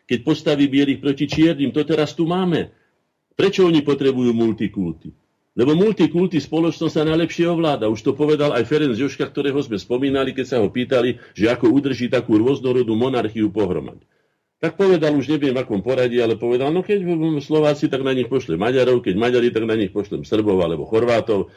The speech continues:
a tak ďalej a tak ďalej. No tak takto je to za-, pre-, premyslené, z hľadiska teda úzkých záujmov nejakých, e, mnohorazí úchylných a zvrhlých ľudí, alebo nejakých, e,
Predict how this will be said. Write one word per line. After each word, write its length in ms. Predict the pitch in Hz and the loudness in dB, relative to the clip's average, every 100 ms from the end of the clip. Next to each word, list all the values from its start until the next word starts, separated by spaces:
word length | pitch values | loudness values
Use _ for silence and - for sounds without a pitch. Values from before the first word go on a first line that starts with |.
| _ | _
a 80 | 101 | -6
tak 160 | 104 90 | -4 -2
ďalej 220 | 87 85 | -2 -2
a 80 | 76 | -4
tak 140 | 76 65 | -10 -16
ďalej. 220 | - - _ _ _ _ | -18 -20 _ _ _ _
No 80 | - 104 | -6 -2
tak 200 | 139 - | -2 -2
takto 280 | 208 - | -2 2
je 80 | 175 | 2
to 100 | 156 | 2
za-, 160 | 123 117 | -2 -2
pre-, 160 | 107 110 | -2 -4
premyslené, 640 | 107 120 123 - 110 101 | 0 -2 -2 -4 -4 -4
z 80 | 87 | -2
hľadiska 520 | 104 143 135 127 107 | -2 -2 -4 -2 -4
teda 320 | 95 92 104 87 | -2 -4 -2 -2
úzkých 320 | 156 - 95 | -4 -6 -6
záujmov 480 | 107 123 135 120 107 | -2 -2 -2 -2 -2
nejakých, 440 | 123 139 107 85 | 0 -2 -4 -8
e, 40 | 110 85 76 _ _ _ - 82 | -8 -8 -10 _ _ _ -20 -8
mnohorazí 560 | 90 101 123 127 120 110 | -2 0 2 2 0 0
úchylných 560 | 127 175 - 123 123 117 | -2 -2 0 2 2 0
a 100 | 104 | -2
zvrhlých 400 | 95 113 120 117 | -2 -2 -2 -2
ľudí, 320 | 104 120 123 139 - - _ _ _ _ _ | -2 -4 -4 -6 -10 -20 _ _ _ _ _
alebo 320 | - 180 165 170 | -2 0 0 0
nejakých, 400 | 170 160 160 | 0 0 -2
e, 80 | 135 | 0